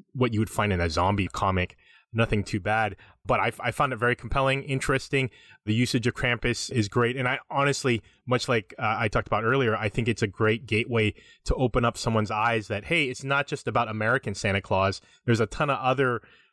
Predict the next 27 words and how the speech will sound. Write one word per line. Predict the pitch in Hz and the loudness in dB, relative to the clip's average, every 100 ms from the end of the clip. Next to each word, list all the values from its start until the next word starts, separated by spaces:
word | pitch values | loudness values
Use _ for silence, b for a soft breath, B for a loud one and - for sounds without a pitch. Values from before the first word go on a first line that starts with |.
| _ - | _ -4
you | 139 | 2
know, | 120 117 | 2 2
different | 131 131 131 123 | -2 -2 -2 -2
winter | 104 120 - 127 117 - b b _ | 0 0 0 0 0 -2 b b _
folklore | - 131 135 - 120 107 | -2 0 0 0 2 2
that | 110 | 2
you | 117 | -2
could | 110 - | -2 -4
possibly | - 120 - 110 104 | -2 -2 0 0 0
explore | - - - 123 117 110 b b _ - | 0 -6 -2 2 2 0 b b _ -4
and, | 110 107 113 | 0 0 0
and | 113 104 | 0 2
look | 120 - | 2 0
into. | 113 120 98 | 0 2 2
And | |
yeah, | 110 95 - | 2 0 -4
Krampus | 139 131 117 | -4 -2 -2
is | 95 90 | -2 0
my | 92 | 0
favorite. | - 104 92 95 | 2 2 0 -2
So | 104 92 | 0 2
it's | 101 110 | 0 -2
great | 117 107 | 0 0
to | |
see | - 107 | 0 0
him | 98 95 | 0 0
highlighted. | 95 90 82 90 | 0 -2 -4 -8